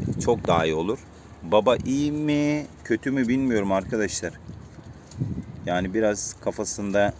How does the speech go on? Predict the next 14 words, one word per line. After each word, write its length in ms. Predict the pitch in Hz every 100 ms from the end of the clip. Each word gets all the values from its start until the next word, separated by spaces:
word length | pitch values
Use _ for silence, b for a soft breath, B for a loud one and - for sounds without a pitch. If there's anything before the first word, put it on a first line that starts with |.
| -
yan 180 | 104 104
tarafında 480 | - 98 101 98 98
hafif 260 | 98 95
beyazlığı 560 | 92 95 92 87 104 95
var. 140 | 98 - - - - - - - - - - -
Onlar 300 | 92 101 110
olmasa 480 | 113 113 104 - 120 90 78
daha 260 | 101 107
güzel 380 | 101 87 98 90 85 - - -
benim 200 | 90 87
için 240 | - 107
ama 300 | 117 123 127 156 - - - - - - - - - - - - - -
ya 120 | 92
artık 380 | 95 101 113 -